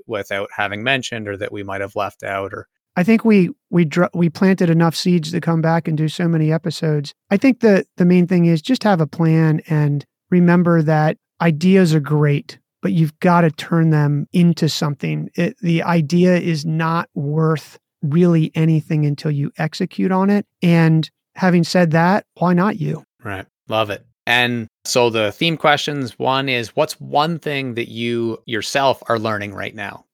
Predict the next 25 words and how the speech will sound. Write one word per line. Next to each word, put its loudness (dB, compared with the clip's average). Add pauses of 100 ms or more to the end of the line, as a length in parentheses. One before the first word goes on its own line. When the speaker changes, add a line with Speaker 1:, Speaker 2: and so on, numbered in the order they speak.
(100)
Speaker 2:
Uh, 0
actually, 0
I 4
started 0
surfing. -2 (100)
It's -12
been -4
a -12
humbling -2
experience. -6 (160)
Speaker 1:
That -14
sounds -12
fun. -10 (440)
Speaker 2:
I 2
tr-, -4
I 4
try 2
to 4
do 2
something 2
new 2 (180)
all 2
the 2
time 0 (220)
because 0